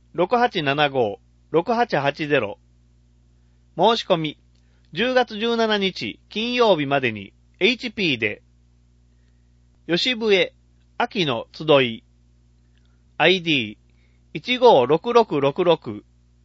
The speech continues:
当日先着百五十人。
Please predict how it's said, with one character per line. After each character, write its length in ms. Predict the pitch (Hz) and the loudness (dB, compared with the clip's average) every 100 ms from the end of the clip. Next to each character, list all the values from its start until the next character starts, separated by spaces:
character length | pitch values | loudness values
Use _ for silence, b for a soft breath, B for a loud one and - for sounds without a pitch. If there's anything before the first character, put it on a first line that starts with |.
| _ _ _ _ _ | _ _ _ _ _
当 180 | 220 240 | 4 4
日 380 | 233 220 208 185 | 2 -2 -4 -2
先 240 | 220 214 | -2 -2
着 420 | 202 190 175 160 - | -2 -2 -2 -6 -6
百 300 | - 208 247 | -4 -4 2
五 160 | 240 | 4
十 240 | 214 202 147 | 4 2 0
人。 340 | 120 104 104 | -4 -6 -12